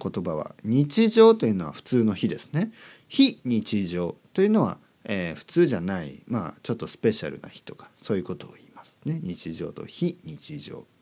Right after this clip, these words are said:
で、えー、非常、非常というのはね、また、その、常、常というのは普通っていう意味ですね。普通の日のこと。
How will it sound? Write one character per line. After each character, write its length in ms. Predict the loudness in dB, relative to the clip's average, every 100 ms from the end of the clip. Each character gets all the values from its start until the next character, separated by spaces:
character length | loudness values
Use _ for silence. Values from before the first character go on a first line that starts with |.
| _ _ _ _ _ -20 -20 -20 _ _ 4
で、 380 | 8 8 6 -6 _ _ _ _ _ _ _ _ -2
え 560 | 6 6 8 6 4 2
ー、 40 |
非 280 | 0 2 2
常、 420 | 6 8 8 4 -2 _
非 220 | -2 6
常 120 | 10 10 10
と 80 | 4
い 60 |
う 40 | 4
の 80 | 0
は 60 |
ね、 260 | -6 -8 -8 -20 -20 _ -4
ま 160 | 0
た、 1000 | 6 6 8 6 6 6 4 4 2 0 -4
そ 140 | -2
の、 160 | 0 -2 -6 -14 _ _
常、 540 | -4 6 10 10 8 6
常 280 | 8 8
と 120 | 8 4
い 60 |
う 60 | 4
の 80 | 0
は 60 |
普 120 | -4
通 260 | 0 4 4
っ 0 |
て 200 | 2 -4
い 100 | -4
う 20 | -6
意 40 |
味 100 | -8
で 120 | -10
す 80 | -4
ね。 200 | -4 -4 -8
普 80 | -14
通 240 | 0 4 6
の 140 | 4
日 100 | 0
の 100 | -4
こ 120 | -8
と。 180 | -20